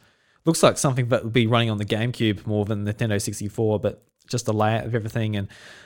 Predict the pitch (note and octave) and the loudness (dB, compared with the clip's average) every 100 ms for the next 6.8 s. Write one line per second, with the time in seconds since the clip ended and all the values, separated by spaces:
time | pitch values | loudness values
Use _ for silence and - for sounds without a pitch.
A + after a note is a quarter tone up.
0 | - A2+ A2+ C3 - B2 A#2 G#2+ - B2+ | -8 -2 2 2 2 2 2 0 0 0
1 | B2+ B2 A2+ A#2 A#2 B2+ B2+ B2+ A#2+ - | 2 2 2 2 2 2 0 0 -4 -4
2 | A#2 A2+ A2+ A2+ A2+ B2 A2+ A2 - A#2 | -2 -2 -2 -2 -2 0 -2 -4 -4 -2
3 | A#2 A#2 A2+ A2 A2 A2 A2+ A2 A#2 A2+ | -2 -4 -4 -4 -4 -6 -4 -2 2 2
4 | G#2+ A#2 A#2+ B2+ B2+ - - - _ G#2 | 2 0 0 0 0 -4 -12 -20 _ -14
5 | A2 G#2+ A#2 A2 B2+ A#2+ A#2 - _ _ | -8 -2 -2 -2 -2 0 -2 -6 _ _
6 | _ _ _ _ B2 A#2 A2+ A2+ | _ _ _ _ -4 0 0 -2